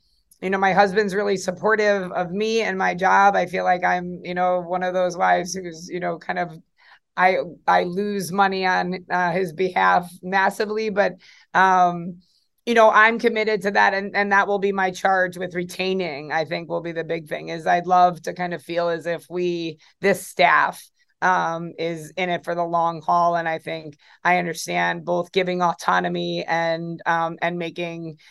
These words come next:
it a practical, um, life. Um, you know, uh, I think we did that, you know, with Petey, has four children. That was a big hurdle. Um, so we knew that that was a variable, but we were able, we were able to,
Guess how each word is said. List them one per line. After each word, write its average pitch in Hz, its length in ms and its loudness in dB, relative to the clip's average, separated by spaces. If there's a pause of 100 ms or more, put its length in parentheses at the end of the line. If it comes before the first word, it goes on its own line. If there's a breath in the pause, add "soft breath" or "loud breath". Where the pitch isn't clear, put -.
(160 soft breath)
it 185 180 0
a 180 140 2
practical, 180 1040 -2
um, 165 320 0
life. 180 580 2 (100)
Um, 165 520 -4
you 160 80 -10
know, 165 300 -2 (420 soft breath)
uh, 160 460 0 (380)
I 165 120 4
think 170 400 -8 (140)
we 175 180 -6
did 180 220 -4
that, 175 320 4 (160)
you 175 160 -8
know, 175 140 -2
with 165 320 -8
Petey, 202 320 -4
has 170 180 -4
four 185 220 -2
children. 202 500 2
That 180 180 2
was 170 180 -4
a 180 60 -6
big 175 240 -4
hurdle. 185 560 2 (300 soft breath)
Um, 170 300 0
so 175 160 -4
we 175 180 -4
knew 180 320 2
that 165 160 -4
that 165 160 2
was 156 140 -6
a 165 40 -8
variable, 160 480 -4
but 156 220 -2
we 160 100 -8
were 156 120 -4
able, 151 580 -4
we 165 180 -10
were 165 80 -6
able 156 320 -4
to, 156 240 -10